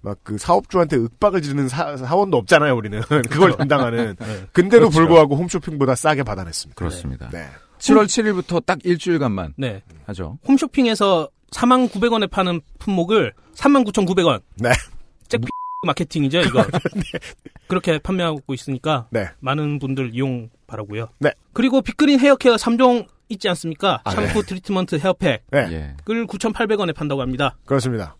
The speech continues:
Speaker 2: 그리고 나머지 물품도 상반기 세일에 들어갔고요.
Speaker 1: 네.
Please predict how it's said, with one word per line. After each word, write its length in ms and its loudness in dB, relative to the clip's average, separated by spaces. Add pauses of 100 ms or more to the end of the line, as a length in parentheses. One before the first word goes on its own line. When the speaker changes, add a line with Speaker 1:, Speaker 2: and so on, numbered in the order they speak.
Speaker 2:
그리고 340 0
나머지 600 0
물품도 420 -4
상반기 360 -4
세일에 280 -4
들어갔고요. 640 -4
Speaker 1:
네. 180 6